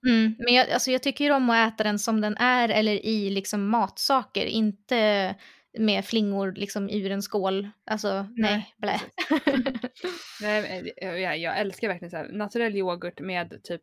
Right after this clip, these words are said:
Speaker 2: vanlig müsli, liksom. Inte sötad müsli, utan så här müsli med typ
Speaker 1: Mhm.
Speaker 2: nötter och
Speaker 1: Ugh.
Speaker 2: frön eller så här gre-, ja, men, eller så här egen granola eller någonting. Eh, nej, men, och när vi pratar om såna där, såna här, eh, Plantis, eh,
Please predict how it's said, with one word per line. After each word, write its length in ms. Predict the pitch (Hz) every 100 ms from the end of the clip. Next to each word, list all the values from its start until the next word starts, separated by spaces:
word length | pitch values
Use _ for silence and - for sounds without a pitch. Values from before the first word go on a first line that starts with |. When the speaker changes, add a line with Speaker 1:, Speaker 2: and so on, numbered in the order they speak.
| -
Speaker 2:
vanlig 580 | 185 214 180 170 175 175
müsli, 500 | 196 214 - - -
liksom. 260 | - - -
Inte 220 | 208 247
sötad 400 | - 202 170 226
müsli, 320 | 180 185 -
utan 220 | 208 277 269
så 60 |
här 80 | 196
müsli 480 | 175 196 208 233 226
med 140 | 277
typ 80 | 269
Speaker 1:
Mhm. 100 | 208
Speaker 2:
nötter 320 | 202 - 196
och 60 | 202
Speaker 1:
Ugh. 100 | 202
Speaker 2:
frön 360 | 196 185 180 190
eller 140 | 190
så 100 | 180
här 60 | 185
gre-, 120 | 202 214 -
ja, 60 | 240
men, 100 | 254
eller 100 | 262
så 80 | 240
här 80 | 214
egen 440 | 220 202 196 196 190
granola 640 | 196 190 196 185 180 180
eller 120 | 180
någonting. 320 | 180 180 202 208 - - - 220
Eh, 240 | 214 202
nej, 140 | 254
men, 180 | 254 214
och 160 | 247 240
när 120 | 240
vi 100 | 240
pratar 220 | 240 233
om 80 | 220
såna 200 | 240 233
där, 400 | 233 247 202 214 -
såna 260 | - 226 214
här, 520 | 208 196 196 196 202
eh, 80 | 208 -
Plantis, 760 | 254 247 - 208 - - -
eh, 220 | 202 190